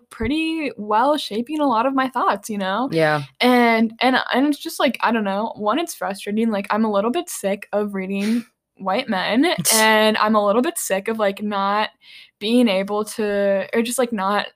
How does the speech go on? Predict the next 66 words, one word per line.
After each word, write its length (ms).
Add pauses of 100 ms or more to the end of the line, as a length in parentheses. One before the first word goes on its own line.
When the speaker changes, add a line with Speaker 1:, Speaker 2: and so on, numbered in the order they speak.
(220)
Speaker 1:
there's, 220
like, 120
a, 140
you 100
can 140
just 200
tell, 340
do 100
you 20
know 80
what 80
I 60
mean? 180
There's, 140
like, 140
a 60
certain 340
perspective 500
of, 100
like, 300 (240)
the 220
things 180
that 120
they're 120
saying, 320
like, 200
are 160
for 120
me, 140
but, 300
but 100
they're 140
also 280
not 220
really 300
for 180
me. 140
Speaker 2:
Mm. 360 (460)
They're 220
written, 420
and 160
they 80
can 400
apply 360
to 60
you, 120
but 100
they 80
didn't 220
have 180
you 160
in 100
mind 360
when 160
Speaker 1:
Yeah, 120
Speaker 2:
writing 220
them. 120 (440)
I 80
know 140
what 80
Speaker 1:
exactly. 160
Speaker 2:
you 40
mean, 220
a 40
hundred 360
percent. 400